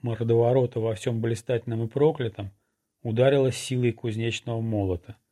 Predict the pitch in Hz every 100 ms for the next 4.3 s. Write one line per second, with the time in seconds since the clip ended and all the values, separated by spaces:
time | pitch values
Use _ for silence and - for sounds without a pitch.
0 | _ _ _ _ - 123 139 135 127 127
1 | 160 139 117 95 95 _ _ _ 120 131
2 | 131 123 127 123 123 135 127 - 120 104
3 | 120 120 117 127 - _ _ 120 123 113
4 | - 156 151